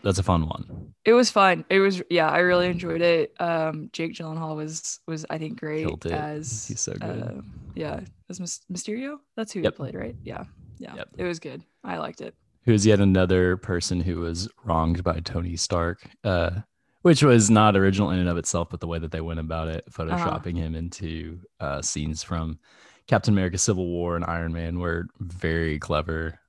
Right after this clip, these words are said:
Speaker 1: Um, I
Speaker 2: Yeah.
Speaker 1: like that.
Speaker 2: Yeah.
Speaker 1: Um,
Speaker 2: Um, so, yeah, speaking of s-, of Spider-Man, for the third one, are they doing, doing the Spider-Verse? Like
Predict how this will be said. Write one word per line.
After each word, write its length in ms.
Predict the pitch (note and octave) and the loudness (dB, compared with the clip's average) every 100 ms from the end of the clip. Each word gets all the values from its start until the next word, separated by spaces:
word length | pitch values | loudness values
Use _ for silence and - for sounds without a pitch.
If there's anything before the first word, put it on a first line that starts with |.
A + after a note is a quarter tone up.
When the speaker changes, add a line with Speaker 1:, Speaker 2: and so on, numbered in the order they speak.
| - | -10
Speaker 1:
Um, 140 | F2 | -6
I 40 | - | -4
Speaker 2:
Yeah. 220 | C3+ D#3 | -2 -4
Speaker 1:
like 240 | E2+ F2 | -6 -8
that. 320 | - F2 B2+ - - - _ _ _ _ _ _ _ | -6 -4 -4 -6 -14 -20 _ _ _ _ _ _ _
Speaker 2:
Yeah. 220 | F3 D3+ D#3 _ _ _ _ _ | -8 -8 -10 _ _ _ _ _
Speaker 1:
Um, 180 | - F#3 | -6 2
Speaker 2:
Um, 540 | A2 G#2+ G2 F#2+ F#2 - _ _ _ _ _ _ _ _ _ | 4 6 6 4 0 -4 _ _ _ _ _ _ _ _ _
so, 560 | - - - G3+ G3 F#3 | -12 -6 0 2 2 2
yeah, 200 | A#3 B3 | 2 2
speaking 340 | F#3 - F#4 C#4 | 2 -2 -4 -4
of 60 | |
s-, 180 | E3+ - - | -4 -6 -4
of 300 | F#3 F3+ F3 - | 0 0 -2 -12
Spider-Man, 640 | - G#3 A#3 F#3 E3+ F3+ - - - - _ _ _ | -6 -2 0 0 0 -2 -8 -16 -20 -20 _ _ _
for 180 | - A#3 | 0 2
the 120 | A3 | 2
third 240 | A3+ D4 | 2 2
one, 160 | D4 F#3+ | 4 2
are 100 | F#3 | 2
they 140 | G3 | 2
doing, 760 | G#3 G#3 G#3 G3+ G3+ G3+ F#3+ - _ - | 4 4 6 4 2 0 -2 -6 _ 0
doing 420 | G3+ G#3+ G#3 G3+ | 2 2 0 -2
the 260 | - F3+ F3 | -2 0 0
Spider-Verse? 720 | - F#3+ A#3+ D#4+ F4+ F4+ - | -2 0 0 0 -2 -4 -4
Like 440 | F#3+ F3 D#3 - | 0 0 -2 -12